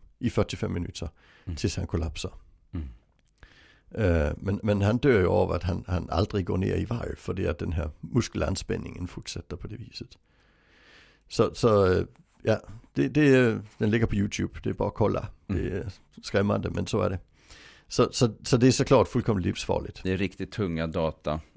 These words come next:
Speaker 2: ehm,
Speaker 1: Ja.
Speaker 2: eh, i detta. Och, och, och just själva handlingen då, innan egentligen det som man kallar själva avskiljningen,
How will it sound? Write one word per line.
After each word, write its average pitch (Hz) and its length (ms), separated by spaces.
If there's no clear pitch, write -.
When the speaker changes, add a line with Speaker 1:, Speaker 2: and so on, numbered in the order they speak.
Speaker 2:
ehm, 65 580
Speaker 1:
Ja. 113 160
Speaker 2:
eh, 62 280
i 80 100
detta. 65 420
Och, 62 300
och, 65 580
och 64 280
just 80 380
själva 69 480
handlingen 82 840
då, 67 260
innan 80 720
egentligen 69 680
det 58 160
som - 120
man 55 120
kallar 60 300
själva 62 400
avskiljningen, 71 1040